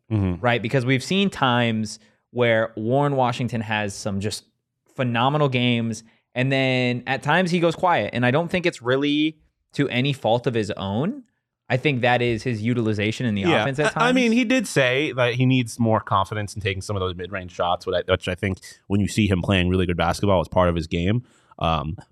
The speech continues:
Speaker 1: but thankfully, I don't think confidence is gonna be an issue with really anybody on this team coming off of the biggest win of probably all of their careers.
Speaker 2: Yeah.
Speaker 1: Um, so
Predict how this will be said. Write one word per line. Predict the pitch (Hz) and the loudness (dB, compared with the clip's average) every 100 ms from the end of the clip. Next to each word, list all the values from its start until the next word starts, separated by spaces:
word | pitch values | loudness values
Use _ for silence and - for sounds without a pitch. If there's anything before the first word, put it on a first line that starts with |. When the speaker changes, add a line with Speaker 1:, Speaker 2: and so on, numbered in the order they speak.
| - | -2
Speaker 1:
but | 120 131 - | -2 -2 -2
thankfully, | 131 147 120 101 | 0 0 0 -2
I | 95 | 0
don't | 110 127 | 0 0
think | 123 104 | 0 2
confidence | 107 110 104 | 0 0 -2
is | 90 | 0
gonna | 98 | 0
be | 92 | 2
an | 92 | 2
issue | 92 - 95 | 0 0 0
with | 85 | 0
really | 92 85 | -2 -2
anybody | 95 98 90 87 | -4 -8 -10 -10
on | 101 | -12
this | - | -10
team | - 95 85 - - _ | -6 -4 -6 -12 -20 _
coming | 104 98 | 0 2
off | 95 95 | 2 2
of | 98 87 82 - _ _ - | 2 0 0 -10 _ _ -10
the | 95 | -2
biggest | 113 98 - | 0 2 2
win | 95 87 | 2 0
of | 78 - | -4 0
probably | 95 92 87 | 2 2 2
all | 85 82 | 2 2
of | 80 | 0
their | 78 | -4
careers. | - 85 76 78 - - | -4 -4 -4 -8 -12 -6
Speaker 2:
Yeah. | 110 87 85 78 | -2 2 2 2
Speaker 1:
Um, | 78 78 73 _ _ _ _ _ | -2 -6 -10 _ _ _ _ _
so | - 98 78 78 | -2 0 0 -2